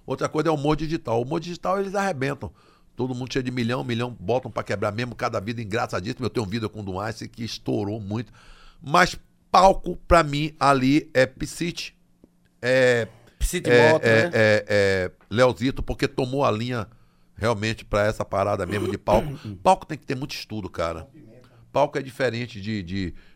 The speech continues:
Speaker 1: do, do, do humor dentro do Instagram, entendeu? Dentro do digital. Digital, você pegou aqui, fez um vídeo, um vídeo de fuder,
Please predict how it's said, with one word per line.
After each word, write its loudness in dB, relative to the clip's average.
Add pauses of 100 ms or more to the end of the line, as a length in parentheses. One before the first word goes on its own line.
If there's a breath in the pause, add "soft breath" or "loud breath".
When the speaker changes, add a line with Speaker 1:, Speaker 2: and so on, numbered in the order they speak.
Speaker 1:
do, -4
do, -6
do -4
humor -2
dentro -4
do -6
Instagram, -4
entendeu? -4
Dentro -10
do -8
digital. -6
Digital, -12
você -10
pegou -8
aqui, -12
fez -8
um -10
vídeo, -2
um -6
vídeo -4
de -8
fuder, -6